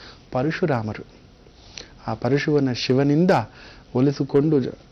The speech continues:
ಆ ಒಂದು ಇಡೀ ಕ್ಷತ್ರಿಯ ಕುಲವನ್ನ ಇಪ್ಪತ್ತೊಂದು ಬಾರಿ, ಆ ಇಪ್ಪತ್ತೊಂದಕ್ಕೂ ಒಂದು ಅರ್ಥ ಇದೆ. ಇಡೀ ಕ್ಷತ್ರಿಯ ಕುಲವನ್ನೇ ಹೈಹಯವ, ಹೈಹಯವ ಅನ್ನತಕ್ಕಂಥ ಒಂದು ವಂಶ,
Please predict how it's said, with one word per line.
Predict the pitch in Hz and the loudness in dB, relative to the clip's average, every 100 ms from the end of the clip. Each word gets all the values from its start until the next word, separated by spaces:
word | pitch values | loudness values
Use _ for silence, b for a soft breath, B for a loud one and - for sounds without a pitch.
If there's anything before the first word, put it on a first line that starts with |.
| - - | -20 -10
ಆ | 117 | -4
ಒಂದು | 120 113 107 107 107 101 98 120 117 | -2 -2 -4 -4 -4 -6 -10 -10 0
ಇಡೀ | 127 160 | 6 6
ಕ್ಷತ್ರಿಯ | 135 - 147 - 180 160 | 6 0 -4 4 6 6
ಕುಲವನ್ನ | - 147 135 131 147 104 B B B 131 | 6 2 4 2 0 -2 B B B 4
ಇಪ್ಪತ್ತೊಂದು | 143 - 240 220 151 120 | 4 6 4 6 2 0
ಬಾರಿ, | 110 120 123 - - - - | -2 0 0 -2 -10 -20 -2
ಆ | 139 | 4
ಇಪ್ಪತ್ತೊಂದಕ್ಕೂ | 143 139 - 220 220 214 214 220 | 6 6 4 6 8 8 8 6
ಒಂದು | 190 143 | 4 4
ಅರ್ಥ | 120 - | 0 0
ಇದೆ. | 131 101 104 - B B B B | 0 -2 -8 -18 B B B B
ಇಡೀ | 147 139 | 6 6
ಕ್ಷತ್ರಿಯ | - 135 127 - 185 156 | 4 -4 -6 2 6 6
ಕುಲವನ್ನೇ | - 156 196 220 208 151 101 - B B B - | 6 6 8 8 6 4 0 -10 B B B -2
ಹೈಹಯವ, | 139 190 190 175 143 123 - - | 4 6 8 4 2 -2 -6 0
ಹೈಹಯವ | 143 190 190 170 120 - - - | 4 6 6 4 4 -2 -12 -2
ಅನ್ನತಕ್ಕಂಥ | 131 127 120 - 123 139 | 0 0 -2 -2 -2 -2
ಒಂದು | 127 113 107 | -2 -2 0
ವಂಶ, | 113 123 - | 0 -2 -6